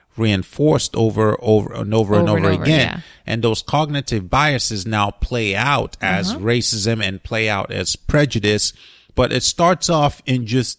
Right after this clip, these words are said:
Speaker 1: the media that we
Speaker 2: Mm-hmm.
Speaker 1: consume, in the content that we consume. It shapes your world.
Speaker 2: Absolutely. And this is why a lot of people, um, conservative people, well, I kinda talk about how they're accidentally racist, because they grow up in these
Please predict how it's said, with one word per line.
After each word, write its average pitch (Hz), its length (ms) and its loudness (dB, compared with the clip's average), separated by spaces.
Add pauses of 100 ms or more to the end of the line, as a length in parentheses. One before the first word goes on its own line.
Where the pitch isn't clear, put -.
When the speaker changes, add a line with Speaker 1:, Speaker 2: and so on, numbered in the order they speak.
(100)
Speaker 1:
the 110 80 -2
media 123 600 0
that 107 180 2
we 139 100 2
Speaker 2:
Mm-hmm. 175 80 -2
Speaker 1:
consume, 160 540 0
in 110 160 -6
the 113 60 -6
content 160 580 -2
that 110 140 -2
we 110 100 -2
consume. 113 500 -4
It - 120 -2
shapes - 420 0
your 135 160 2
world. 160 240 4
Speaker 2:
Absolutely. 269 560 0 (260)
And 214 120 -2
this 302 180 -4
is 294 80 -6
why 240 220 0
a 208 80 0
lot 208 260 -2
of 277 100 -6
people, 196 500 -2
um, 180 380 -2 (220)
conservative 247 580 -2
people, 180 240 -10
well, 175 320 -2
I 170 140 -4
kinda 175 280 -6
talk 185 220 -8
about 170 200 -2
how 180 100 -6
they're 165 220 -4
accidentally 165 720 -4
racist, 233 640 -6 (400)
because 220 220 0
they 214 140 2
grow 226 360 0
up 220 320 2
in 190 180 -2
these 175 460 -2